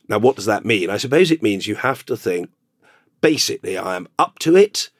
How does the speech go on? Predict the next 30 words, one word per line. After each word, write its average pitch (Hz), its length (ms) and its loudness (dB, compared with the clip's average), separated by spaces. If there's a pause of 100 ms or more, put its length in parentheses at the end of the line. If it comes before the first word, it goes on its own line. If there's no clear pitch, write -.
(340)
I 101 160 -2
can 95 180 -8
get - 200 -6
to 98 80 -8
grips 135 340 0
with 104 140 -12
the 92 100 -10
tasks, - 760 -2 (440)
and 104 240 -2
I'm 104 140 0
not 101 160 -4
scared 95 600 0
of - 280 -12 (180)
anybody. - 680 -10 (400)
And 95 540 -2 (220)
was 139 200 4
I 151 120 4
daunted 143 580 4
at 95 120 -6
the - 60 -12
thought 98 260 -2
of 95 80 -10
having 87 240 -6
to 85 100 -10
stand 92 340 -4
up 85 160 -8
in 85 140 -8
the 82 80 -8
chamber 107 640 2
and 87 180 -8